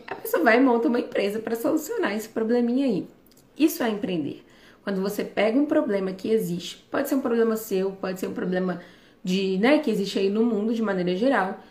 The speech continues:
e se compromete pra resolver. Quando eu falo sobre empreendedorismo de vida, eu falo que o, o problema que a gente tem que assumir a responsabilidade é a nossa própria felicidade, é a nossa própria vida. Se você tá sentindo que ela não tá tão bem, que ela não tá fluindo tão legal,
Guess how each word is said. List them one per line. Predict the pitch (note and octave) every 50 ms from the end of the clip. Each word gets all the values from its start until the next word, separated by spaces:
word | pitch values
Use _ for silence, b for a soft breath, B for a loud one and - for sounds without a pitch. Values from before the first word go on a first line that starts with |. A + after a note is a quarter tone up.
| B B B B B B
e | - C#4+
se | - - D#4
compromete | - C#4 C4+ C#4 D4 C#4+ C4 A3+ G#3+ A3 A3 -
pra | - A3+
resolver. | A#3 A#3 A3+ A3+ A3+ B3+ C#4 C4 G#3 F3 D#3 - - b b b b b b b b b b b _ _
Quando | - C#4 C#4+ D#4+
eu | D#4+
falo | - D4 C#4 C4+
sobre | C#4 C#4 A3+ A3+ B3
empreendedorismo | B3 B3 A3+ A3+ A3+ A3 G#3 G3 G3+ F#3+ G3+ G3 G3+ G3+
de | F#3 F#3
vida, | F3+ D#3+ F3 F#3+ A3 G#3 F3+ E3 D#3 D#3 - - _ - _ -
eu | G3 G3 G3 G3 F#3+
falo | - - G3+ G#3 G3+
que | - A#3
o, | A3+ A3 A3 -
o | - F#3+
problema | - A3+ A3 G3+ A3 B3 C4+
que | D4+
a | C#4+
gente | C4+ C#4 C4
tem | - B3 A#3+
que | A#3+
assumir | A3+ A3+ - G#3+ G3 F#3+ F#3
a | G3+
responsabilidade | F#3+ F#3+ G#3+ G3+ - - F#3+ G#3+ F3+ E3+ E3 E3 F3 G3 A3 A3 - - -
é | -
a | B3 B3
nossa | A#3+ A#3+ A#3+ B3
própria | - - A3 G#3+ - B3
felicidade, | B3 - B3 B3 B3 - B3+ A#3+ F#3+ F#3 G3 F#3 A3
é | G3+
a |
nossa | G3 G3 G3 - -
própria | - - G#3 G3 - - A3+ A#3+
vida. | A3+ G3 F#3 G3 F3 D#3+ C3+ D3+ - B B B B B B B B B B B B _
Se | - -
você | F#3 G3+ G3 - A3
tá | A3 - B3+ B3+
sentindo | B3+ - C#4+ C4+ B3+ B3+ - A#3 G#3 G3 F#3 E3+ E3 D#3+ - -
que | - G#3
ela | G3 G3+ G3+
não | G3+ G3+ G3+ G3
tá | G3 A3+ A#3+ B3+
tão | B3 - B3 A#3+ A3
bem, | F#3+ F#3+ F3+ F3+ F3+ F3 F3
que | -
ela | G#3 G3 G3+
não | G3+ G3+ G3+
tá | G3 - A3 A3+ B3
fluindo | B3 - C4 B3 A#3 A3 A3 A3 A3
tão | A3 A3 G3+ G#3
legal, | G3+ G3 F3+ E3+ E3+ E3+ F#3 F#3 F#3+ F#3 F#3